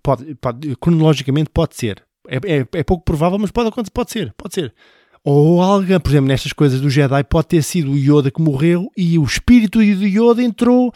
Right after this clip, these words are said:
neste pequenino, no pequenino Yoda, não é? Porque é que lhe chamam Baby Yoda? Porque se calhar ele é o... Não me interessa saber porque deixas-me ver a série, por favor.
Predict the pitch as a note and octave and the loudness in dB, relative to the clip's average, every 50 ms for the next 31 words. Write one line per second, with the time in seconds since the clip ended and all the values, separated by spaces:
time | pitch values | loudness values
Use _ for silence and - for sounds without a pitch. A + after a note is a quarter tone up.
0 | _ - A3 A#3 G#3 - - - - - B3 B3 A#3+ G#3+ G#3 G3+ - _ _ _ | _ 0 0 0 0 -2 -6 -10 -2 2 4 4 6 4 2 0 -4 _ _ _
1 | E3+ D#3+ D#3 D#3 - - - F3 F3 F3 F3 F#3+ G3+ A#3+ A#3 F#3 E3+ F#3 F#3+ - | -2 -2 -2 -2 -4 -4 -2 0 0 0 0 0 0 0 0 0 -2 -4 -8 -10
2 | _ _ _ _ - C3+ C3 B2+ - - - - C#3+ - C#3+ C3 - - D#3 D3+ | _ _ _ _ -6 -4 -4 -6 -8 -10 -10 -10 -8 -6 -8 -8 -6 -4 -2 -2
3 | D3 C#3 C#3 C#3 C3 C#3 B2+ A#2 G2+ F#2+ G2 - - - C3+ A#2 - - - - | 0 2 2 0 0 0 -2 -2 -2 -4 -6 -10 -8 -8 -8 -8 -8 -12 -8 -6
4 | C3+ C#3 D3 D3+ E3+ E3+ F#3 G3 G3+ A3+ G#3+ G#3+ A#3+ B3 C4 B3 A3+ - B3 A#3+ | -4 -4 -4 -4 -4 -4 -4 -4 -2 0 4 4 6 8 8 6 6 6 4 4
5 | B3 A#3 - - B3 G#3 - - A#3+ G#3+ A3 A#3 A#3 G#3+ G3 - A3 G#3 - G3+ | 4 2 2 -2 -4 -4 -2 -2 0 2 2 0 0 -2 -4 -8 -8 -8 -2 0
6 | A#3+ A3 - - A3 G#3+ G3+ A3 G#3+ F#3 F#3+ A3 A3 G#3 G#3+ F3 - - - - | 0 0 0 -2 -2 0 0 0 0 0 0 0 0 2 0 -2 -2 -8 -10 -8
7 | - D#3 D3+ C3+ B2+ B2+ D3 D3 - - - - - - F#3 C#3+ - - - F3 | -6 -6 -6 -4 -6 -6 -8 -10 -10 -12 -14 -12 -6 -6 -6 -6 -6 -8 -12 -12
8 | - | -14